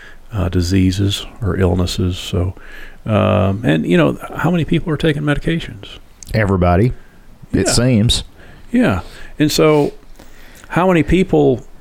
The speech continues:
Speaker 1: really enjoy going to their doctor and getting on more medications?
Speaker 2: <laughs> Not me.
Speaker 1: Yeah. I,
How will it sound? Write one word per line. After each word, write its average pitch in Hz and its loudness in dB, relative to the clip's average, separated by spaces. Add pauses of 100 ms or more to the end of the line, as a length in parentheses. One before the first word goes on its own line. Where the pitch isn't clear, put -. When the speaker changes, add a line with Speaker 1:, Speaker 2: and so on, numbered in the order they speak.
(920)
Speaker 1:
really 143 6
enjoy 107 6
going 98 4
to 95 6
their 90 4
doctor 92 2
and 85 2
getting 90 2
on 85 4
more 85 2
medications? 85 0 (420)
Speaker 2:
<laughs> - -4
Not 127 0
me. 120 4 (140)
Speaker 1:
Yeah. 95 4 (360)
I, 98 0